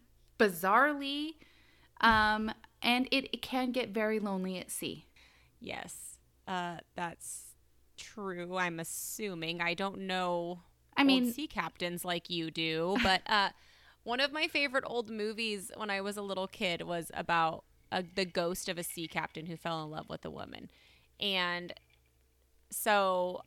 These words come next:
Speaker 2: I kind of feel like I'm into this maybe more than I should be, especially if he also walks up holding a taco in his hand for, like, randomly,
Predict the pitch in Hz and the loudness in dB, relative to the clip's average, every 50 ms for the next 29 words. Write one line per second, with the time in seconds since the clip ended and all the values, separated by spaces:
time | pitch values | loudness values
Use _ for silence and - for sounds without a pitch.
0 | - 202 202 190 - - - 196 190 202 254 269 - 370 392 427 427 - 392 339 | 2 2 2 2 0 -4 -4 -2 0 0 -2 -2 -2 -4 -2 -2 -2 2 4 2
1 | 262 190 - - 190 190 196 202 208 190 185 190 196 190 - - - 202 185 175 | 2 2 -2 -2 -2 0 0 0 -2 0 2 0 0 0 0 -4 -4 -6 -6 -4
2 | 175 175 175 170 180 170 170 165 160 160 160 160 156 156 - - _ _ - - | -2 -2 -2 -2 -2 -4 -4 -4 -4 -2 -2 -4 -4 -6 -8 -12 _ _ -18 -14
3 | 185 170 160 170 170 160 160 156 156 156 160 - 165 156 _ _ - - - - | -12 -8 -4 -4 -4 -4 -4 -8 -10 -10 -10 -12 -12 -14 _ _ -8 -6 -4 -4
4 | - - - - - - - - - - - - - 69 - - - - - - | -4 -4 -4 -4 -4 -4 -6 -8 -10 -12 -12 -12 -10 -12 -10 -10 -12 -12 -14 -14
5 | 165 _ _ _ _ _ - 196 - - - - 220 214 240 - - - 214 185 | -16 _ _ _ _ _ -8 -6 -4 -4 -2 4 4 4 4 4 0 -2 -2 -4
6 | 180 175 170 180 175 - 180 175 170 170 - - 180 165 160 160 160 - - 170 | -4 -4 -2 -4 -2 -2 0 0 0 -2 -2 -4 -6 -6 -4 -6 -8 -8 -6 -6
7 | 160 - - - 175 165 - 165 - - - - - - - - - - - - | -6 -6 -6 -10 -12 -12 -12 -12 -14 -16 -16 -18 -18 -12 -10 -8 -8 -8 -8 -10
8 | - - - - - - - - - - - - - - - - - _ 208 165 | -10 -10 -10 -12 -12 -12 -12 -12 -14 -14 -16 -16 -12 -12 -12 -12 -12 _ -10 -10
9 | 160 160 160 165 - 165 - | -10 -8 -10 -10 -10 -10 -12